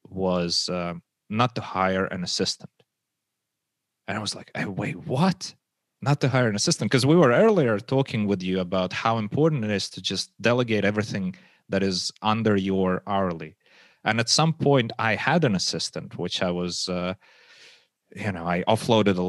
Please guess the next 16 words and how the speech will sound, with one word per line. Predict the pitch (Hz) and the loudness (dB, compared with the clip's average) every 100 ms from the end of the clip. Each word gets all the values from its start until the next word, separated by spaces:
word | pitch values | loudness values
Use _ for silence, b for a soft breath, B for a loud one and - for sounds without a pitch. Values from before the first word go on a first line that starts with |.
| 92 | 2
lot | 104 | 2
of | 104 139 | 0 -2
shit | - 110 | -4 0
that | 123 | 2
I | 127 | 2
needed | 131 135 139 - | 2 2 0 -2
to | 135 | -2
do, | 151 208 123 | 2 6 6
a | 90 | 4
lot | 95 | 2
of, | 95 92 - - | 0 -2 -14 -10
yeah, | 98 92 - | -6 -6 -8
administrative | 101 104 98 - 101 95 92 | -6 -4 -2 -2 -2 -2 -2
stuff, | - 95 - - - | -4 0 0 -2 -8
and, | 101 98 | -4 -2
um, | 95 101 - | -2 -4 -8